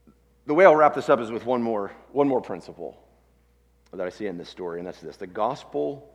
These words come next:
of Jesus is bigger than our barriers.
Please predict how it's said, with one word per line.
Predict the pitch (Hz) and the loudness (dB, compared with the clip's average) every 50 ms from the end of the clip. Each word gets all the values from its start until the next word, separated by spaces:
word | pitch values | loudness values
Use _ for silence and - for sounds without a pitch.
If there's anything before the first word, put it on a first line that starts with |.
| - | -12
of | 113 110 | -12 -12
Jesus | 98 98 92 82 78 82 78 76 - - _ _ - | -10 -12 -12 -12 -12 -14 -16 -16 -18 -20 _ _ -18
is | 85 82 80 | -18 -18 -18
bigger | 76 76 101 113 113 120 127 127 120 123 - _ _ _ _ _ _ _ _ | -16 -10 -10 -8 -6 -6 -8 -8 -10 -14 -20 _ _ _ _ _ _ _ _
than | - 92 101 95 92 | -18 -14 -12 -10 -10
our | 82 82 | -10 -10
barriers. | 73 71 71 64 62 58 57 60 53 - | -12 -14 -16 -14 -14 -16 -18 -20 -20 -20